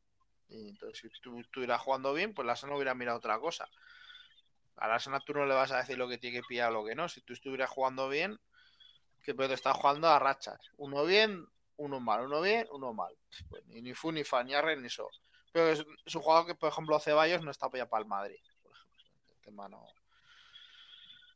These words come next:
Más de la Casa Blanca. Los problemas que tiene el Inter en pagar la, el traspaso de Arraf, ¿vale? Está puesto a plazos y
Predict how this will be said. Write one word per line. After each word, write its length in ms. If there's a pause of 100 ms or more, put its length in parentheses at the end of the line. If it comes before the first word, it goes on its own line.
(140)
Más 320
de 80
la 120
Casa 280
Blanca. 440 (840)
Los 160
problemas 340
que 140
tiene 180
el 100
Inter 680
en 140
pagar 380
la, 580
el 80
traspaso 420
de 60
Arraf, 320
¿vale? 200
Está 220
puesto 300
a 100
plazos 500
y 320